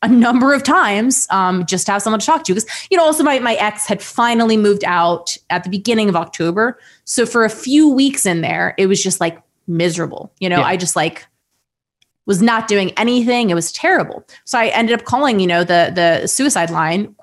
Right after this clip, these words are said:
Speaker 1: quite a lot.
Speaker 2: Yeah.
Speaker 1: And then finally, one day, the morning of October twenty-second, um, you know, I woke up and I was just like, "Why am I alive? This is bullshit. I just literally have nothing to live for." And that was, that was interestingly, like I said, that was after I had already found out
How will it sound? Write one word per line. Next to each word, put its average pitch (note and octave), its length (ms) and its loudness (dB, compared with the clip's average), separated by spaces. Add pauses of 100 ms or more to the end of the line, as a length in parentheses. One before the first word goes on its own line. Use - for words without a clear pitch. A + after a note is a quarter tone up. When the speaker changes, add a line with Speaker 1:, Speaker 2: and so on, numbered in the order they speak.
(120)
Speaker 1:
quite E3 200 -2
a G3+ 40 0
lot. D4 400 0 (280)
Speaker 2:
Yeah. E3+ 100 0
Speaker 1:
And G#3 100 2
then G3+ 120 0
finally, A3+ 720 -2 (220)
one F#3+ 340 0
day, B3 320 2
the F#3+ 80 -2
morning F#3+ 260 0
of E3+ 80 -2
October F#3 380 -2
twenty-second, G#3 920 -4
um, F3 420 0
you G3 100 0
know, F3+ 220 -2 (440)
I G#3 60 0
woke A3 240 0
up A#3+ 140 0
and G3 80 0
I F#3 60 0
was F#3 100 -2
just G3 160 -6
like, F#3 100 -4
"Why F3 160 -2
am E3+ 100 -2
I E3+ 100 0
alive? E3 340 0
This E3+ 100 -4
is E3+ 100 -6
bullshit. F3 440 -2
I F3+ 100 -2
just F3+ 220 -6
literally F#3+ 240 0
have F3+ 100 -2
nothing E3+ 300 -4
to E3+ 40 -4
live G3+ 200 -2
for." G#3+ 160 0 (200)
And C#4+ 140 2
that G#4 140 2 (100)
was, D#4+ 160 -2
that F4+ 140 2
was G#4+ 100 4
interestingly, D#4+ 500 2
like G#3+ 200 2
I - 20 -2
said, G#3 200 -2
that G#3+ 160 0
was C4+ 280 0
after A3+ 420 -2
I F#3+ 120 -2
had G#3+ 360 -2
already G3 280 0
found F3+ 280 -2
out F3+ 280 -2